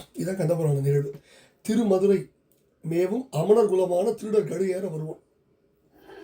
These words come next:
ஸ்-, திருஞான சம்பந்த பெருமானுடைய சமணர், சமணரை கழுவில் ஏற்றிய வரலாறு. பல திருப்புகழை படிச்சிருக்கோம் அது. அடுத்தது கல்லின் வடிவமான அகலியை பெண்ணான கமலபாத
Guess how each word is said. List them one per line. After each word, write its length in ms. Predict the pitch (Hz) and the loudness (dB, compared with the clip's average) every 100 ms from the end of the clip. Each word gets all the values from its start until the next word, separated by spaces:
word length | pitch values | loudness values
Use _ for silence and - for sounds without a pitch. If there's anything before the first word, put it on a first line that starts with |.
| - 262 - | -20 -20 -16
ஸ்-, 840 | - - - _ _ _ 143 135 | -14 -16 -20 _ _ _ -4 0
திருஞான 320 | 190 196 233 | 2 4 4
சம்பந்த 280 | 202 175 160 | 2 -2 -6
பெருமானுடைய 400 | 156 151 143 180 208 - - - _ _ _ | -4 -4 -2 -2 -2 -4 -14 -20 _ _ _
சமணர், 480 | _ - 180 220 190 147 - _ _ _ _ _ _ _ _ - | _ -6 0 2 2 -2 -10 _ _ _ _ _ _ _ _ -8
சமணரை 480 | - 175 226 196 208 | -4 0 4 4 2
கழுவில் 400 | - 202 208 165 | 0 0 0 -2
ஏற்றிய 300 | 151 - 156 | -6 -8 -10
வரலாறு. 340 | 131 131 127 _ 139 _ _ _ _ _ | -10 -12 -16 _ -20 _ _ _ _ _
பல 220 | - 139 175 | -4 0 2
திருப்புகழை 380 | 202 202 208 | 2 4 2
படிச்சிருக்கோம் 320 | 175 165 156 147 | 2 -4 -2 -2
அது. 160 | 143 - _ | -4 -10 _
அடுத்தது 440 | 147 147 151 170 156 139 196 - _ _ _ _ _ _ _ _ _ _ _ _ _ _ | -6 -6 -6 -4 -2 -2 -4 -12 _ _ _ _ _ _ _ _ _ _ _ _ _ _
கல்லின் 340 | - 180 208 214 | 0 2 4 2
வடிவமான 460 | 185 190 190 190 | 2 2 0 -2
அகலியை 400 | 202 156 202 196 | -4 -2 0 0
பெண்ணான 440 | 156 175 196 190 214 | -2 -2 -2 -2 -2
கமலபாத 760 | - 160 190 - 175 170 240 | -4 -2 -2 -2 -2 -2 -2